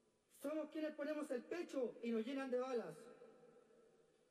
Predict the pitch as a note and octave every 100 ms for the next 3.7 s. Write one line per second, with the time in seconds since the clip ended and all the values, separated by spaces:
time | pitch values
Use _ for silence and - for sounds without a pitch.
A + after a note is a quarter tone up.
0 | _ _ _ _ _ _ _ _ _ _
1 | - D#4+ E4 D#4 D#4 D4+ D4 D4+ D#4 C#4+
2 | C#4 D#4+ D4+ B3+ G#3+ - B3 A#3+ C#4+ E4
3 | A#3+ C#4 C4+ A#3 A#3+ A#3 G#3+